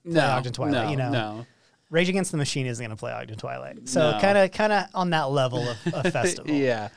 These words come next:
Speaker 1: you know.
Speaker 2: Okay, so I got a few. I got Coda the Friend,
Speaker 1: Coda the
Speaker 2: who
Speaker 1: Friend.
Speaker 2: Coda actually was on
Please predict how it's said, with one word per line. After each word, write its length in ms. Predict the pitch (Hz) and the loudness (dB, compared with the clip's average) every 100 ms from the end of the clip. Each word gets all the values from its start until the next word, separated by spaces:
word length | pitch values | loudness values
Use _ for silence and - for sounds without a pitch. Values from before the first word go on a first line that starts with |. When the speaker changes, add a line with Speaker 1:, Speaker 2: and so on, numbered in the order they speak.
| - | -12
Speaker 1:
you 80 | 123 | -8
know. 200 | 117 120 | -8 2
Speaker 2:
Okay, 320 | 147 143 101 | 4 4 -2
so 160 | - 120 | -2 -2
I 160 | 127 | -2
got 160 | 135 143 | 0 0
a 40 | |
few. 240 | 135 110 82 _ _ | -2 -8 -14 _ _
I 120 | 135 123 | -2 2
got 400 | 120 113 110 - _ _ _ _ _ _ - | 4 4 0 -6 _ _ _ _ _ _ 0
Coda 240 | 147 151 | 4 4
the 80 | 151 | 2
Friend, 400 | - 95 117 - _ _ _ _ _ _ _ _ _ | -4 -6 -6 -12 _ _ _ _ _ _ _ _ _
Speaker 1:
Coda 180 | 143 127 | 0 2
the 60 | |
Speaker 2:
who 100 | 123 | 4
Speaker 1:
Friend. 320 | 113 113 107 - _ | 0 -4 -10 -20 _
Speaker 2:
Coda 300 | 127 139 127 | 0 4 4
actually 400 | 117 120 - 113 | 4 0 -2 -4
was 180 | 104 110 | -2 -4
on 500 | 98 110 117 110 117 | -4 -4 -2 -4 -6